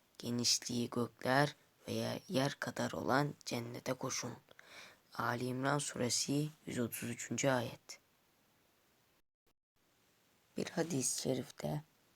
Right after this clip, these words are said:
Ebu Hureyre'den radıyallahu anh'tan rivayet edildiğine göre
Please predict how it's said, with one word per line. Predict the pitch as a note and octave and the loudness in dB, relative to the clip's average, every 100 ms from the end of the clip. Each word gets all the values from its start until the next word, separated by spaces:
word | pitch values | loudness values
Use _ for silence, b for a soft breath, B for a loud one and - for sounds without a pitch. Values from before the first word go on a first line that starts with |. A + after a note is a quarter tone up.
| _ _ _ _ _ | _ _ _ _ _
Ebu | D3+ C#3+ D3+ | 0 6 6
Hureyre'den | D3 D3+ D3 D3 C#3+ C#3+ C#3+ | 8 8 8 6 4 4 4
radıyallahu | C#3 C#3+ C#3 C3+ C#3+ - | 2 4 4 4 2 4
anh'tan | C3+ C#3 - C3+ | 0 0 -4 0
rivayet | C3 C3 C3+ C3 | 2 4 2 0
edildiğine | A#2+ C3+ C3 C#3 C#3+ | 0 2 4 6 4
göre | - C3+ - | 4 2 0